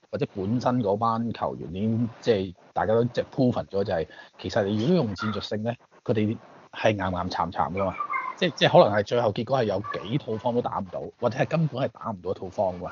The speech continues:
如果唔係杜曹啊，或者對上幾個教練都，都唔會咁頭痛啦，係咪？咁所以呢個位我係諗唔到一個叫做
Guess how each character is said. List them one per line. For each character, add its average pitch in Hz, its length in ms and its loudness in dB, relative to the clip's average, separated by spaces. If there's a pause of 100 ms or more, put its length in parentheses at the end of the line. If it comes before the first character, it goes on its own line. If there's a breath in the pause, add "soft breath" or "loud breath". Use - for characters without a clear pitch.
(100)
如 120 120 2
果 117 120 0
唔 - 20 -2
係 - 40 -6
杜 101 160 -2
曹 90 220 -6
啊， 98 160 2
或 101 120 0
者 113 60 -4
對 104 100 0
上 95 160 -6
幾 101 120 -4
個 113 100 2
教 90 160 0
練 90 140 -4
都， 117 200 -2 (280)
都 160 80 2
唔 107 60 -2
會 98 100 -4
咁 104 140 -10
頭 - 160 -6
痛 101 240 -6
啦， 107 260 -2
係 98 100 -6
咪？ 92 140 -4 (420)
咁 240 60 -14
所 277 120 -2
以 214 200 2 (340)
呢 247 220 -2
個 156 160 2
位 123 480 0 (800)
我 117 80 -8
係 143 140 2
諗 107 120 2
唔 107 80 -4
到 98 160 -2
一 - 40 0
個 104 120 -6 (400)
叫 110 280 2
做 92 360 -2